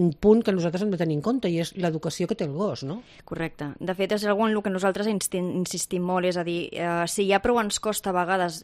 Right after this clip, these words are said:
Speaker 2: viatjar amb el gos, eh,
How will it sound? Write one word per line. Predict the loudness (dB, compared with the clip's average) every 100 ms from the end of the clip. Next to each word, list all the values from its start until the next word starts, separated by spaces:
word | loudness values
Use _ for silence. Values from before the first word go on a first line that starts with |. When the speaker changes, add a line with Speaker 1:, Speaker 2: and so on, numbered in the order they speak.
| -6
Speaker 2:
viatjar | -2 -2 -2 -2
amb |
el | 0
gos, | 2 2 0 -6 -12 -18 -18 -18 -20 -6
eh, | 0 2 4 4 4 4 2 0 -2 -4 -6 -6